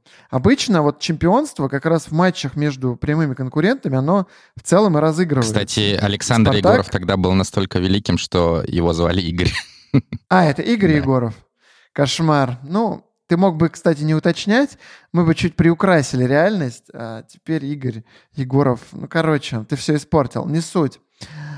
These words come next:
Speaker 1: А, з-, на чем я остановил? Вот.
Speaker 2: На Погребняке.
Speaker 1: Обычно команды, которые претендуют на чемпионство,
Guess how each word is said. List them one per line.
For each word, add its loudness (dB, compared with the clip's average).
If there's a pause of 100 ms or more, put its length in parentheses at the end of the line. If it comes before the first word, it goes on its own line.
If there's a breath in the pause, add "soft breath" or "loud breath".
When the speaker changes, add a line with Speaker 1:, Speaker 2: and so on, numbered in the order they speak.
(240 loud breath)
Speaker 1:
А, 0
з-, -6
на 0
чем 0
я -2
остановил? -8
Вот. 0
Speaker 2:
На 2
Погребняке. 2
Speaker 1:
Обычно 2
команды, 2
которые 4
претендуют 2
на 0
чемпионство, 0